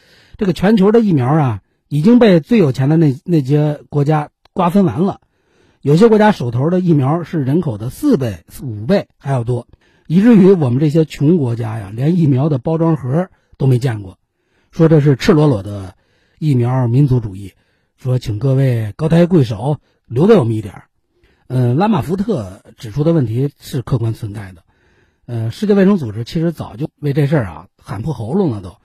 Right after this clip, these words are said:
可是有用吗？目前来说没有啥用。呃，目前接种了疫苗的，刚才说主要是高收入的国家，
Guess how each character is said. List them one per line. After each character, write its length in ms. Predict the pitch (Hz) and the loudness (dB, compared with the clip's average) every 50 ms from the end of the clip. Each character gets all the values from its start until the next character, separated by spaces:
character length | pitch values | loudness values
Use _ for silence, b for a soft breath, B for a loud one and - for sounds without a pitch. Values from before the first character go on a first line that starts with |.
| _ _ _ _ _ - | _ _ _ _ _ -14
可 80 | - | -10
是 380 | 135 160 165 156 151 143 135 - | -6 -2 -2 0 0 -2 -4 -8
有 180 | - 123 107 104 | -14 -12 -6 -2
用 160 | 123 139 135 | 0 0 0
吗？ 200 | 127 120 107 98 - _ _ _ _ _ _ _ - | 0 -2 -4 -6 -8 _ _ _ _ _ _ _ -12
目 100 | - 123 | -8 -6
前 120 | 110 113 | -4 -4
来 120 | 110 113 117 | -2 -2 -4
说 120 | 113 117 | -4 -4
没 140 | 113 110 113 | -4 -4 -4
有 100 | 120 110 | -6 -6
啥 180 | 98 - 92 101 | -8 -10 -14 -14
用。 200 | 95 90 85 _ _ _ _ _ _ _ _ _ _ _ _ _ _ _ _ _ | -16 -16 -18 _ _ _ _ _ _ _ _ _ _ _ _ _ _ _ _ _
呃， 260 | - 127 123 123 123 143 | -6 -4 -2 0 0 2
目 120 | 196 226 | 2 2
前 280 | 196 180 160 - - 180 | 2 2 2 2 0 0
接 180 | - 196 185 | 0 0 0
种 140 | 180 185 170 | 2 2 2
了 80 | 160 160 | 2 2
疫 80 | 160 | 2
苗 200 | 143 123 110 123 | 0 -2 -2 -2
的， 80 | 135 131 | -4 -4
刚 120 | - 135 | -2 -2
才 80 | 135 135 | -2 -2
说 200 | 127 - 135 123 | -2 -2 -6 -6
主 160 | - - 101 | -6 -10 -8
要 140 | 110 131 135 | -6 -6 -6
是 480 | 123 123 107 104 98 95 92 92 92 _ | -4 -6 -8 -8 -8 -12 -14 -16 -16 _
高 180 | - 135 131 127 | -4 -2 -2 0
收 120 | 123 123 | 0 -2
入 100 | 113 110 | -4 -4
的 120 | 101 101 98 | -8 -12 -14
国 140 | - 98 | -16 -16
家， 240 | 92 104 98 87 - | -16 -16 -16 -18 -18